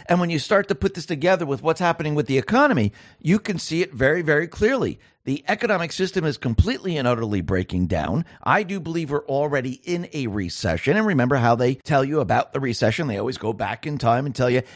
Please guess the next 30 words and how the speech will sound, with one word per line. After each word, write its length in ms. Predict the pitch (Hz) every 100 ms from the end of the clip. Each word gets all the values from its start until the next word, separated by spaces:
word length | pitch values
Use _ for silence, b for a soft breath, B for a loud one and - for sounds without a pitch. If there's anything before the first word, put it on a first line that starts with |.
| B
"Hey, 200 | 330 254
by 200 | 262 254
the 120 | 220
way, 240 | 226 220
it 100 | 151
started, 320 | - 170 165
like, 220 | 156 151 -
a 60 |
year 280 | 104 123 139
ago, 300 | 131 127 127
six 260 | - 123 -
months 220 | 127 120
ago, 260 | 120 127 147
eight 200 | 143 131
months 200 | 117 -
ago." 320 | 117 120 117 B B B B -
And 200 | 156 151
I 200 | 147 226
do 120 | 208
believe 320 | 160 175 151
we're 180 | 160 -
already 320 | 143 143 139
in 80 | 131
a 40 |
recession, 360 | 143 247 220 170
but 180 | 165 - B B -
I 140 | 156
do 160 | 202 269
believe 340 | 208 196 165
we're 240 | 160 143